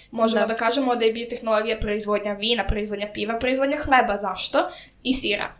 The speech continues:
Speaker 1: Za-, za-, sir, naravno.
Speaker 2: <laughs>
Speaker 1: Zato što, zato što, em, mi u suštini upošljavamo mikroorganizme da za nas nešto urade, da nama reše neki problem i da zapravo korišćenjem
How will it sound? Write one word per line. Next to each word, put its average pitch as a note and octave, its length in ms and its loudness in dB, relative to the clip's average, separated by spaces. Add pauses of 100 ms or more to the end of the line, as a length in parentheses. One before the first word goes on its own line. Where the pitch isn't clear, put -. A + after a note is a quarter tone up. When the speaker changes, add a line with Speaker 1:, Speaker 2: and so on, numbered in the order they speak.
Speaker 1:
Za-, A3+ 320 2
za-, A3 240 -2
sir, - 240 -8
naravno. - 300 -8 (360)
Speaker 2:
<laughs> E4+ 340 4
Speaker 1:
Zato - 260 6
što, D4 300 0 (360)
zato A#3+ 180 4
što, C#4+ 180 4
em, A3 680 0 (360)
mi B3+ 340 -2 (140)
u A#3 100 -6
suštini C#4 420 -2
upošljavamo A#3 840 0 (140)
mikroorganizme A3+ 1120 0 (120)
da G#3+ 500 2
za A3 160 -2
nas A3 320 2
nešto A#3 280 -2
urade, A#3 220 -2
da G#3 120 -6
nama A#3+ 260 0
reše C#4 320 2
neki B3 260 -2
problem A3+ 380 -2 (240)
i A3 100 -8
da A3 120 -2
zapravo A#3 680 -2 (480)
korišćenjem C4 720 -2